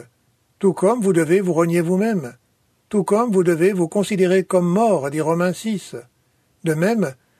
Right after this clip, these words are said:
que vous devez mettre de côté votre ancien moi, Éphésiens quatre, vingt-deux, comme si vous deviez traiter votre chair avec un mépris humain, un Corinthiens neuf, vingt-sept. Donc,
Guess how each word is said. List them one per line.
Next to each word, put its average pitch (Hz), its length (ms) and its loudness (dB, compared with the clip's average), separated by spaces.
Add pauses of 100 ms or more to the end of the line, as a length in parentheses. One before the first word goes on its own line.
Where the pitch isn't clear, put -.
(120)
que 208 100 0
vous 220 100 0
devez 220 220 0
mettre 220 320 2
de 196 80 2
côté 190 360 2
votre 170 260 0
ancien 190 340 0
moi, 143 320 -6 (320)
Éphésiens 190 480 0
quatre, 185 400 0
vingt-deux, 180 480 0 (560)
comme 214 320 0
si 202 140 -6
vous 196 100 2
deviez 175 240 2
traiter 165 320 0
votre 185 320 0
chair 127 520 -4 (180)
avec 190 260 2
un 190 80 2
mépris 190 380 0
humain, 190 380 0 (360)
un 214 220 0
Corinthiens 151 500 -2
neuf, 180 340 0
vingt-sept. 185 680 -2 (560)
Donc, 208 360 0